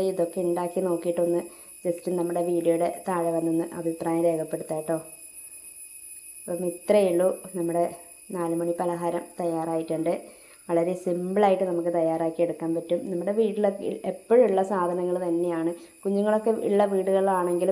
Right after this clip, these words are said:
പ്രത്യേകിച്ച് പഴം കാര്യങ്ങളൊക്കെ എപ്പോഴും ഉണ്ടാവും. അപ്പോൾ ആ just, ഏഹ്, അതൊക്കെ വെച്ചിട്ട് ഇടയ്ക്ക് ഇതുപോലുള്ളൊരു പലഹാരമൊക്കെ ഉണ്ടാക്കി നോക്കുക.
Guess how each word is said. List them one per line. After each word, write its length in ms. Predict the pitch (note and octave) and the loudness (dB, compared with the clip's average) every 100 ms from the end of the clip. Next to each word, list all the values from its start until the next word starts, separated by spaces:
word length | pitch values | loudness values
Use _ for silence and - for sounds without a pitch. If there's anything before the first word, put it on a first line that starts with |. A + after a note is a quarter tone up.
| F#3 | 0
പ്രത്യേകിച്ച് 380 | E3+ F3 F3 F#3+ | 2 4 4 2
പഴം 260 | F#3 E3+ F3 F3 | 4 4 4 2
കാര്യങ്ങളൊക്കെ 460 | E3+ E3+ E3+ F3 E3+ | 2 2 2 0 -2
എപ്പോഴും 240 | E3 E3+ D#3+ | 2 2 2
ഉണ്ടാവും. 320 | D3+ D#3 E3+ - - - - - - | 0 0 -2 -6 -20 -20 -20 -12 -6
അപ്പോൾ 160 | G3 A3 | 0 0
ആ 40 | G#3+ G3+ | 0 -2
just, 240 | G3+ - A3+ | -4 2 2
ഏഹ്, 280 | G#3 G#3 G3+ | 4 4 6
അതൊക്കെ 280 | G3+ G3 G#3+ G3+ | 4 2 2 0
വെച്ചിട്ട് 280 | F#3+ G3 G3+ | 0 0 2
ഇടയ്ക്ക് 240 | F#3 F3 G3 | 2 0 0
ഇതുപോലുള്ളൊരു 580 | F3+ F3 F#3 F#3 F#3 G3 - - | 0 2 2 4 2 2 -2 -4
പലഹാരമൊക്കെ 540 | F3+ F3+ F3 E3+ F3 E3+ | -2 0 0 0 0 -2
ഉണ്ടാക്കി 340 | E3 E3 E3+ F3+ F3 | 0 -2 -4 -4 -4
നോക്കുക. 340 | D#3 - E3+ | -4 -4 -4